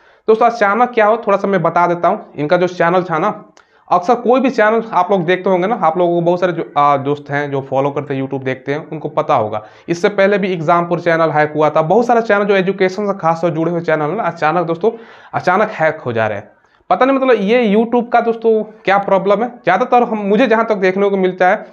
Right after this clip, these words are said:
एजुकेशन चैनल पता नहीं कैसे हैक हो जा रहा है।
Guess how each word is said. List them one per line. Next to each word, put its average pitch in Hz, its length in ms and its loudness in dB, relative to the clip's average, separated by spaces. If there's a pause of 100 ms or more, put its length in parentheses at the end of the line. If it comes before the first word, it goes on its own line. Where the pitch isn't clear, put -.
(140)
एजुकेशन 196 540 0
चैनल 190 280 2 (240)
पता 180 180 0
नहीं 208 100 0
कैसे 185 280 0
हैक 156 260 0
हो 127 120 -4
जा 107 120 -4
रहा 101 120 -8
है। 104 80 -20